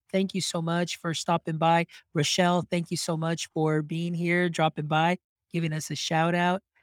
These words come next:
and listening to our conversation, and for all of you fans that are out there of the show, you can definitely watch the replay of this video, or you can go ahead and check out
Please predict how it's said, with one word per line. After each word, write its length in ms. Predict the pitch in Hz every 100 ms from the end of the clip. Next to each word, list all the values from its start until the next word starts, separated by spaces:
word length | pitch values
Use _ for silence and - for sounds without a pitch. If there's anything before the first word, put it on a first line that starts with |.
| -
and 240 | 151 147 156
listening 380 | 156 165 165
to 140 | 156 165
our 100 | 151
conversation, 880 | - 156 147 135 170 175 - 190 196 _ _ -
and 220 | 160 160
for 180 | 170 - -
all 240 | 196 208
of 140 | 208
you 180 | 190 190
fans 480 | - 185 185 185 175
that 140 | 170
are 100 | 165 -
out 200 | 170 170
there 160 | 180 170
of 180 | 165 165
the 80 |
show, 400 | - - 185 196 - _ _ -
you 140 | 151
can 100 | 156
definitely 400 | 151 170 175 170
watch 400 | 151 151 160 -
the 60 | 156
replay 520 | 165 165 175 165 156
of 60 | 147
this 300 | 147 143 -
video, 460 | 180 208 202 202 -
or 180 | 160 160
you 220 | 160 165
can 160 | - 156
go 160 | 156
ahead 180 | 156 151
and 160 | 147 143
check 300 | - 156 156
out 200 | 156